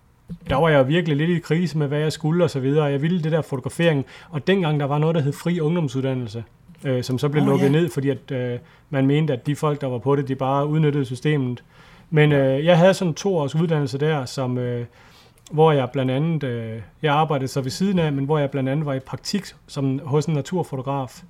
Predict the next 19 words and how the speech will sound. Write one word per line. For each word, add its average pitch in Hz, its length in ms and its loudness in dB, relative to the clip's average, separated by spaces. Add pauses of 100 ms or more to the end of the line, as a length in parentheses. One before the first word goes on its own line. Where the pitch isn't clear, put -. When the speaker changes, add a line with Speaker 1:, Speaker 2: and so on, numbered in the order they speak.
(460)
Speaker 1:
øh, 139 240 2
i, 135 260 -2
øh, 127 160 -4
tre 170 240 -2
måneder. 151 320 -2
En 131 80 -4
naturfotograf, 143 600 -6
der 139 60 -6
hedder 123 180 -4
Birgit 120 320 -8
Wiklund, 143 400 -2
jeg 127 100 -8
stadigvæk 139 340 -4
er 135 60 -4
gode 143 200 -4
kammerater 127 420 -6
med. 123 160 -6 (500)
Og, 127 300 0
øh, 120 40 -2